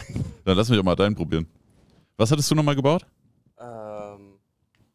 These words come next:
Speaker 2: ich hatte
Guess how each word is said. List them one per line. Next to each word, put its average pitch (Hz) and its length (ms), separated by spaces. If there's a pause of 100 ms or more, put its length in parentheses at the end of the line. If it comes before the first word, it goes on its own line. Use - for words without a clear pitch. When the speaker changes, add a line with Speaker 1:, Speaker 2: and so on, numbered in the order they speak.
(1600)
Speaker 2:
ich - 140
hatte 160 420